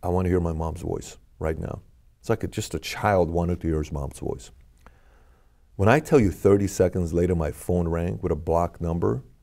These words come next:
I was so scared to answer the phone. So scared to answer the phone, okay? So I had one of those Nextel walkie-talkie phones, you know, the ones that you would go like this back in the days, and I answered the phone, and it's her crying.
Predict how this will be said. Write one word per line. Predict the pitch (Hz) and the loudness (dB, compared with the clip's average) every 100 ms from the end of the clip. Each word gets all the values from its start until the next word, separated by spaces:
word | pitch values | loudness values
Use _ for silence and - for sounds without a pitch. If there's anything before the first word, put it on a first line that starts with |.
| _ _ - | _ _ 0
I | 101 | 4
was | 98 - | 4 0
so | - 113 | 2 2
scared | 110 - 107 95 | 2 0 0 0
to | 95 | -2
answer | 85 - | -2 -4
the | 76 | -4
phone. | - 69 - _ _ _ _ _ _ - | -6 -8 -14 _ _ _ _ _ _ -16
So | - - 135 | -4 0 0
scared | - 98 90 | 0 -2 0
to | 87 | -2
answer | 80 | -2
the | 73 | -8
phone, | - 71 - _ _ - | -8 -10 -12 _ _ -4
okay? | 90 101 - - _ _ _ _ _ _ - - - - - - _ - | -2 -2 -8 -20 _ _ _ _ _ _ -20 -20 -20 -20 -20 -20 _ -14
So | - - 110 | 0 6 6
I | 110 | 6
had | 120 | 4
one | 117 120 | 6 8
of | 107 | 10
those | 104 98 - | 8 8 0
Nextel | 110 113 - - 107 | 4 4 2 6 6
walkie-talkie | 98 101 95 - - 101 - | 8 4 4 -2 4 4 4
phones, | 92 98 92 95 | 0 2 2 4
you | |
know, | 101 | 4
the | 92 | 6
ones | 92 90 | 4 4
that | 92 | 4
you | 87 | 2
would | 85 | 2
go | 98 | 4
like | 87 85 85 | 4 2 -2
this | 90 | -6
back | - 87 - | 0 0 2
in | |
the | 87 | 0
days, | 85 85 - - | 0 0 -4 -8
and | 92 | -2
I | 90 - | -2 0
answered | 104 123 - 107 | -2 -2 -2 -4
the | 85 | -4
phone, | - 90 80 85 92 - | 0 0 0 -4 -12 -10
and | 98 92 | -2 0
it's | 90 | 0
her | - 101 95 | 0 0 0
crying. | - 90 87 87 | 0 0 0 -4